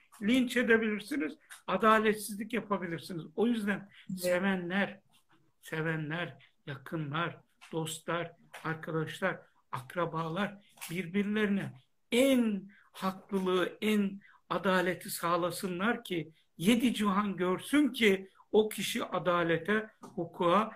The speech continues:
Speaker 1: hakkını yemeye, hakkını almaya layık. O yüzden haksızlık yaparak anca beş kilometre gideriz.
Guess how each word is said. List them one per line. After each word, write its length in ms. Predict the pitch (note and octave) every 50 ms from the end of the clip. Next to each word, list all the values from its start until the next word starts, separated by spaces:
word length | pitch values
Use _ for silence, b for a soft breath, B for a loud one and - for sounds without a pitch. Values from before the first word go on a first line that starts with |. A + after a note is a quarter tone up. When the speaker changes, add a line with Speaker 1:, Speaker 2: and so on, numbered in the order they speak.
| - - - -
Speaker 1:
hakkını 540 | - F3+ F3+ - - - - F#3 F3 F#3
yemeye, 380 | F#3 E3+ E3 E3 E3 E3 E3+ F#3+
hakkını 540 | F#3+ D#3+ F3 E3+ - - - - F3 F3+ -
almaya 460 | E3+ D#3+ D#3+ E3 E3+ F3 - E3 b b b b b -
layık. 420 | D#3+ D#3+ D#3+ D3+ D#3 D#3+ D#3 - - _ _ _ _ -
O 120 | G3+ A3+
yüzden 340 | B3+ C4 B3+ A#3 A3+ G3 D#3
haksızlık 800 | C3+ - G#3 G#3+ G#3+ - - - A3 G#3+ F#3+ F3 E3 - _ -
yaparak 580 | G3+ F#3+ G3 - B3+ D#4+ D4 F#3 C3 b b b b b b _
anca 440 | A#3+ B3 C4 B3 - - G3+ G3+ G3+
beş 240 | G3+ G#3+ G#3+ - -
kilometre 580 | - G3 F3+ E3 D#3 D#3+ D3 D#3 - E3+ E3
gideriz. 460 | C#3+ C#3+ C#3+ D#3 D3 C#3+ C#3 B2+ -